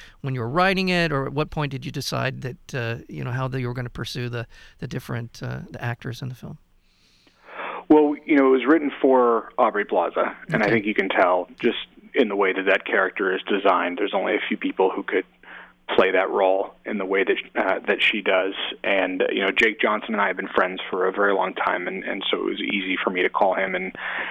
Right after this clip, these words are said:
Speaker 2: and ask him if he wanted to go do a movie together, 'cause that's something we've been hoping to do, uh,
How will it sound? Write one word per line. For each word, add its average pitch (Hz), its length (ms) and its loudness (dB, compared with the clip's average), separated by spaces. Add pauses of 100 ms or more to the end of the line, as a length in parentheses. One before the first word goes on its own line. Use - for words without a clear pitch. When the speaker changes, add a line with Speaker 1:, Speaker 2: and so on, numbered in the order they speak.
(100)
Speaker 2:
and 104 80 2
ask 92 220 0
him 101 100 -2
if - 60 -6
he 107 80 0
wanted 95 240 2
to 95 80 2
go 92 140 4
do 92 120 2
a 92 60 0
movie 92 240 0
together, 92 360 2
'cause - 140 -8
that's 95 160 0
something 92 240 -4
we've 92 160 0
been 95 180 -2 (220)
hoping 117 320 2
to 92 60 -8
do, - 260 2 (400)
uh, 101 180 4